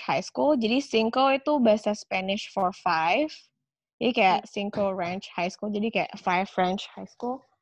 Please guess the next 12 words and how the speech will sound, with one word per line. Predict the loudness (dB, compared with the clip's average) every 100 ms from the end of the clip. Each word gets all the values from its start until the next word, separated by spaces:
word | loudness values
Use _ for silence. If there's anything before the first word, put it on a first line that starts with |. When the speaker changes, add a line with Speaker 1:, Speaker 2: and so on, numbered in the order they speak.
| _ 0
Speaker 1:
Terus, | 4 6 6 4 4 2 0 -2 -2
eh, | -2 -10 _ _ _ _
junior | -2 2 2 2
high | 2 0
school | 0 -2
kan | -2 -8
waktu | -8
itu | -8
S | -8
M | -8
P. | -8 -4
Jadi | -2 0